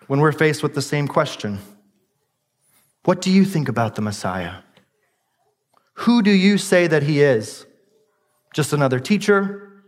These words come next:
Or is he something more, something greater? Matthew, writing his account of the exchange,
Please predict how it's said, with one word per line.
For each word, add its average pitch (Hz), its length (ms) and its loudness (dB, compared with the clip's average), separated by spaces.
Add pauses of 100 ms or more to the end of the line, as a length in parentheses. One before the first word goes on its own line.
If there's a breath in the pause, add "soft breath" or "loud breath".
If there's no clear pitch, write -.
(1500)
Or 151 100 2
is 156 40 2
he 160 60 4
something 143 400 0
more, 107 340 -2 (840 loud breath)
something 156 340 0
greater? 110 460 0 (1700 loud breath)
Matthew, 196 480 2
writing 175 380 2
his 160 200 0 (520)
account 208 460 -2
of 165 120 -2
the 156 80 -4
exchange, 151 640 -6